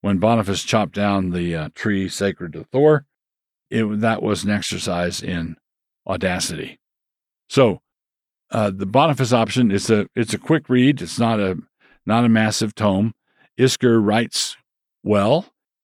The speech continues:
He is outraged by the things he should be outraged by. He emphasizes the duty that we have to, to hate what they've, uh, the, the world's always been a fallen world. The world's always ha-, had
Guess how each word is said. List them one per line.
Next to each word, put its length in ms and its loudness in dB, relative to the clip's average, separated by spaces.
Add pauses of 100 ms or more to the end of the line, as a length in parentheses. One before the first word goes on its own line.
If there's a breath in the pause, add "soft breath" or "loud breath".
(140)
He 340 2
is 300 -2
outraged 680 0
by 160 0
the 80 -6
things 300 -2
he 120 -6
should 240 -4
be 160 -4
outraged 480 -6
by. 320 -6 (380 soft breath)
He 200 2
emphasizes 800 0
the 140 -8
duty 340 0
that 160 -4
we 140 -4
have 460 -6
to, 280 -10 (680)
to 100 -4
hate 400 -2
what 260 -4
they've, 320 -4 (160)
uh, 120 -6
the, 440 -6 (280)
the 160 2
world's 320 4
always 260 2
been 280 -8 (140)
a 60 -8
fallen 460 -4
world. 320 -16 (500)
The 80 2
world's 360 6
always 440 4
ha-, 160 -4 (140)
had 400 -4